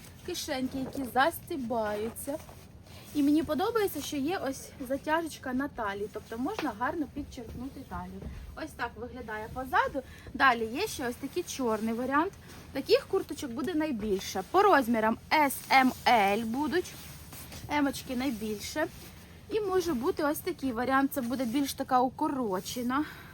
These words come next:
Так само блискавка, все якісно працює. Е, якщо нема пакування, то, е, можуть бути ось такі бірочки. Погляньте, як на модельці виглядають, дуже гарно.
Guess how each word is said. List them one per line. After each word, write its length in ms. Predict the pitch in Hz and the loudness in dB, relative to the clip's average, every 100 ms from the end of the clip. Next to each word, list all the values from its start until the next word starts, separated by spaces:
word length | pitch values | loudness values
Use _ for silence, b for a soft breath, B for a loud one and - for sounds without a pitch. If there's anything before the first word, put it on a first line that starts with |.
| B B | B B
Так 140 | - 240 - | -6 -6 -4
само 280 | 240 220 214 | -4 -4 -6
блискавка, 920 | 208 254 254 233 - 277 262 214 339 - - - - - - - - | -6 -6 -4 -4 -4 -4 -2 2 2 0 -14 -18 -18 -20 -20 -18 -8
все 140 | 277 | -4
якісно 480 | 269 254 240 220 226 | 0 0 0 -8 -8
працює. 840 | - 254 - - 220 208 214 262 370 B B 403 392 B B B - | -6 -6 -6 -8 -6 -4 -2 0 0 B B -10 -10 B B B 0
Е, 400 | 233 226 226 233 | 4 4 4 2
якщо 520 | 247 294 - 381 381 - | 0 -6 -4 2 2 4
нема 280 | 302 320 | 4 4
пакування, 640 | 320 302 320 311 392 466 294 | 2 -4 0 6 6 6 0
то, 140 | - 302 | 2 2
е, 360 | - 262 254 | 2 4 4
можуть 360 | 254 277 370 302 | 4 4 2 0
бути 260 | 220 311 247 | -2 0 0
ось 160 | 233 | 0
такі 280 | - 269 320 | -2 -4 0
бірочки. 420 | 220 220 208 - | 2 2 0 -6
Погляньте, 380 | 240 254 262 233 | -4 2 2 2
як 100 | 220 | 0
на 80 | 226 | 0
модельці 440 | 233 214 196 - | 0 0 -2 -4
виглядають, 600 | 202 202 214 233 392 320 | -4 -4 0 4 4 2
дуже 280 | 202 240 233 | -2 -2 -2
гарно. 520 | 208 196 190 196 233 | -4 -2 -2 0 -2